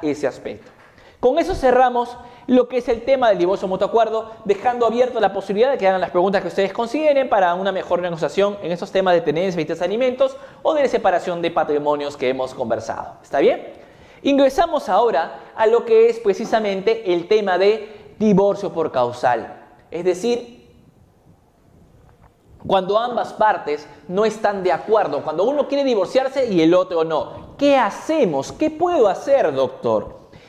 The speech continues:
¿Qué camino me queda? Para los estudiantes de Derecho y abogados que me están siguiendo,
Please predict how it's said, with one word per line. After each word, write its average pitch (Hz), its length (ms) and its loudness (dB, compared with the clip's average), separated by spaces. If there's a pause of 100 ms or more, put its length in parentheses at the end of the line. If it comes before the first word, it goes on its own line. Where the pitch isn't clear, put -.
(220)
¿Qué 262 220 0
camino 196 420 2
me 151 200 -2
queda? 165 400 2 (920)
Para 180 200 2
los 156 160 -4
estudiantes 170 420 0
de 156 60 -6
Derecho 170 400 2
y 131 60 0
abogados 151 440 2
que 151 100 -8
me 127 60 -10
están 175 180 -8
siguiendo, 156 560 -2